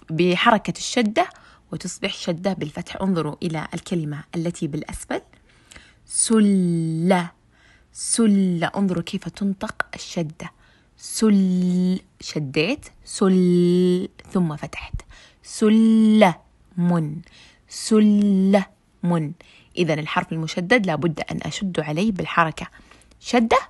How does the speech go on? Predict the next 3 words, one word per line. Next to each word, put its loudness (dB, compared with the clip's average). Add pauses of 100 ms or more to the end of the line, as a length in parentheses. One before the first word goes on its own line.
(120)
ثم 0
فتحة، -14 (960)
سلم. 2